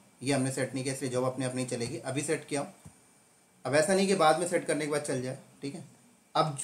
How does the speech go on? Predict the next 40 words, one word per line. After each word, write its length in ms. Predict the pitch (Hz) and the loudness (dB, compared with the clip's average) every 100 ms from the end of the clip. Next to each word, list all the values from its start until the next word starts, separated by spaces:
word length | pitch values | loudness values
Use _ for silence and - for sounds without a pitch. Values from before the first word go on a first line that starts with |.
| - | -2
कुछ 180 | 190 | 2
edit 300 | 185 151 165 | 2 2 0
करके 240 | 175 156 165 | -2 -2 0
commit 280 | 151 143 - | -2 -2 -2
करोगे 240 | 131 135 | -2 -2
तब 180 | 160 143 | -2 -4
चलेगी। 320 | - 98 98 - - - _ _ - | -4 -10 -12 -18 -20 -20 _ _ -4
तो 60 | |
अभी 200 | - 165 | 2 4
मैं 120 | 202 196 | 4 2
इस 100 | 135 | 4
job 220 | 175 175 | 2 2
को 60 | 190 | 2
manually 360 | 160 147 180 | 2 4 2
चलाता 360 | 185 165 156 180 | 2 2 2 2
हूँ 160 | 190 190 | 0 4
और 280 | 175 180 - - | 2 2 -6 -10
दिखाता 440 | 135 147 175 190 226 | -4 2 8 8 10
हूँ 100 | 196 | 6
मैं 80 | 135 | 4
आपको। 340 | 113 - 107 - _ _ _ _ _ - _ _ _ _ _ _ _ _ _ _ - | 0 -6 -12 -14 _ _ _ _ _ -20 _ _ _ _ _ _ _ _ _ _ 0
क्या 140 | 180 185 | 6 8
दिखाऊँगा 460 | 190 185 180 180 185 - - - | 8 6 4 2 -4 -6 -14 -8
कि 60 | |
ये 300 | 156 135 185 | -6 4 6
जो 260 | 185 196 190 - - _ _ _ _ _ - - - | 6 6 2 -2 -20 _ _ _ _ _ -20 -20 0
container 580 | 165 156 165 175 190 190 - - | 2 4 4 6 4 4 -8 -2
Docker 320 | - 147 165 165 | 4 4 4 2
host 260 | 143 160 - | 2 -2 -4
पे 120 | 185 165 | 2 4
है, 140 | 120 | 4
ये 140 | 120 185 | 4 2
container 400 | 190 175 185 190 | 2 0 2 2
delete 280 | 160 170 190 | 2 0 0
होगा, 180 | 180 190 | 2 2
इसकी 200 | 190 - | 2 0
जगह 180 | 190 175 | -2 4
नया 200 | 185 185 | 4 4
container 360 | 151 131 113 | 2 -2 -6
आएगा, 220 | 98 95 | -10 -14